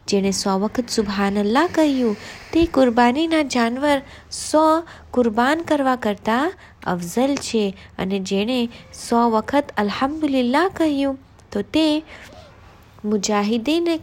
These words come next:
ખુદા માટે સો ઉમ્દા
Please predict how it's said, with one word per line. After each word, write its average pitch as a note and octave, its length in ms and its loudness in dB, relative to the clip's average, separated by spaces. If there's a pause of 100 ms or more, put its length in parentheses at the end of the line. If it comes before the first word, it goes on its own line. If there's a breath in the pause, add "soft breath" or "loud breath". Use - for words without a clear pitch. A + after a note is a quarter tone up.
(180)
ખુદા A#3 420 0
માટે G#3+ 340 -2 (440 loud breath)
સો - 260 0 (260)
ઉમ્દા C#4+ 480 0